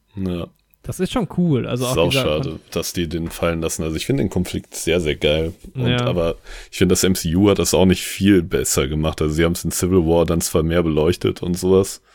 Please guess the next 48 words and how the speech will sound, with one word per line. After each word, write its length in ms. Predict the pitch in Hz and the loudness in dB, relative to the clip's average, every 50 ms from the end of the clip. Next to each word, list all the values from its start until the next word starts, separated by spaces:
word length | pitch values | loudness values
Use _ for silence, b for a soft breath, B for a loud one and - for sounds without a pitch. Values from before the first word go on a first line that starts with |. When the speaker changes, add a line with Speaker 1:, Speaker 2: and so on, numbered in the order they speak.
| B B B B B B B B B | B B B B B B B B B
Speaker 1:
aber 120 | - 78 | -2 0
danach 420 | 76 76 73 76 76 82 95 - - | 2 2 2 2 4 2 2 2 0
ist 140 | 90 - | -4 -4
es 80 | - - | -2 0
auch 200 | - 76 90 - | 0 0 0 0
mehr 160 | - 71 71 | -2 -4 -4
fallen 320 | - - - 76 76 78 76 | -2 -2 0 0 0 0 0
gelassen 400 | 76 76 76 - - - 73 73 | 0 0 -2 -2 -2 -4 0 2
worden. 180 | 78 90 92 | 4 4 4
Aber 200 | 101 117 139 139 | 4 4 4 4
beim 120 | 123 127 127 | 4 4 2
Speaker 2:
Ja, 120 | 120 120 | 2 2
Speaker 1:
M 60 | - | 0
C 180 | - - - 131 | 0 2 2 4
U 60 | 120 | 4
Speaker 2:
stimmt. 120 | 113 110 98 | 4 4 6
Speaker 1:
warte 220 | 98 107 110 - | 6 6 6 4
ich 160 | 107 - - | 0 0 0
auch 100 | 87 82 | -2 0
ab, 240 | 78 - 85 - - | 0 -2 -2 0 0
weil 240 | 80 78 80 80 80 | 0 2 2 0 0
dann 260 | 76 - 87 92 92 92 | 0 0 2 4 4 2
hat 100 | 95 92 | 2 4
auch 220 | 90 90 90 - | 2 2 2 0
irgendein 400 | - 87 82 90 90 85 82 73 | -2 0 0 2 2 2 0 2
Alien 260 | 76 87 85 82 82 73 | 2 4 4 4 2 2
angegriffen 540 | 76 85 82 80 - - 87 - - 85 | -2 -2 -2 -4 -2 -2 -2 -2 0 -2
und 100 | 80 78 | 0 0
die 60 | 80 78 | 0 0
ganze 260 | 78 76 76 - 98 | 0 -2 -2 -2 -2
Erde 220 | 104 131 76 76 | -2 -2 -2 -4
bedroht. 400 | 76 73 73 - - 71 73 76 | -4 -6 -8 -6 -4 -4 -2 -2
Und 100 | 78 78 | -2 0
jetzt 220 | 80 85 - - 87 | -2 -2 -2 -4 -6
in 80 | 78 | -6
Falcon 360 | - - 82 80 - - - | -4 0 0 0 0 0 -2
und 140 | 80 73 73 | -4 -2 -2
Winter 220 | 82 80 82 82 82 | -4 -2 -2 -2 -2
Soldier 420 | - - 73 80 - - 87 87 | -2 -2 -2 -2 -2 -2 -4 -4
wird 160 | 85 78 - | -4 -4 -4
ja 80 | - 113 | -4 -6
doch 240 | - 110 - - - | -6 -8 -10 -6 -6
wieder 160 | - - - | -4 -4 -4
drauf 260 | - 82 73 - - | -2 -2 -4 -4 -6
eingegangen 520 | - - 85 82 - - 76 73 - - | -8 -8 -8 -8 -8 -8 -8 -8 -8 -8
und 100 | - - | -10 -10
so. 160 | - - - - | -8 -8 -8 -8
Deswegen 420 | - - - - 67 80 87 92 | -6 -8 -8 -6 -4 -4 -4 -6